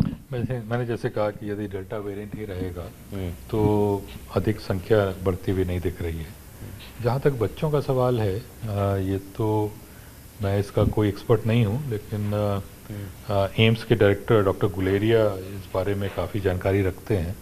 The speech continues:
Speaker 2: हम्म।
Speaker 1: और उन्होंने जो अब studies के बारे में बताया है, वो ये कि बच्चों में कोरोना काफ़ी फैला है, वो आईसीएमआर के सेरो सर्वे में भी आया है,
Speaker 2: हम्म।
Speaker 1: लेकिन hospitalization उनके बहुत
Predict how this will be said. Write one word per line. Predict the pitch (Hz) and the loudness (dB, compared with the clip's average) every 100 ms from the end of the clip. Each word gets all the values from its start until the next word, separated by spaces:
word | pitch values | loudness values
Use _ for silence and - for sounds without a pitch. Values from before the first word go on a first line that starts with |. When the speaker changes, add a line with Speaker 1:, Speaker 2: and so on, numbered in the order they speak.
| - - | -14 -12
Speaker 2:
हम्म। | 98 95 - 101 | -12 -12 -12 -8
Speaker 1:
और | 95 95 95 92 - | -4 -4 -4 -6 -6
उन्होंने | 98 95 101 107 107 | -6 -4 -2 0 0
जो | 95 101 101 | 2 2 2
अब | - - - - | 0 -8 -18 -12
studies | - 95 95 101 | -4 0 0 0
के | - | -2
बारे | 98 90 95 | -2 0 0
में | 98 | -2
बताया | 87 85 85 92 | -4 -6 -4 -2
है, | - - - - - - 90 - | -2 -4 -4 -4 -2 0 0 0
वो | 104 | 0
ये | 101 113 | 0 4
कि | 123 - 131 127 131 127 110 - 98 | 4 4 2 -2 -4 -6 -10 -6 -2
बच्चों | 95 - - 143 | -2 0 2 4
में | 135 131 131 131 123 - | 4 2 0 -4 -8 -4
कोरोना | 107 104 104 113 120 117 - - - - - - - - | 0 2 2 4 2 0 -10 -20 -20 -20 -20 -20 -20 -4
काफ़ी | 95 - 143 | -2 0 0
फैला | - 107 92 | 4 4 4
है, | 90 - - - 104 | 2 -6 -10 -12 -2
वो | 98 92 90 - | 0 0 0 2
आईसीएमआर | 95 - 104 101 | 4 4 2 2
के | 90 101 | 2 0
सेरो | 95 92 | 0 -2
सर्वे | - 92 107 | -2 -2 -2
में | 113 98 | -2 -4
भी | 90 | -6
आया | 78 82 | -8 -10
है, | 85 120 - - | -12 -14 -16 -16
Speaker 2:
हम्म। | 95 95 - | 0 0 0
Speaker 1:
लेकिन | 131 151 123 - | -4 -4 -4 -4
hospitalization | 95 - 156 151 143 135 - 143 | -6 0 2 4 4 0 -2 -2
उनके | 135 113 - | -2 -4 -4
बहुत | 123 - | -6 -6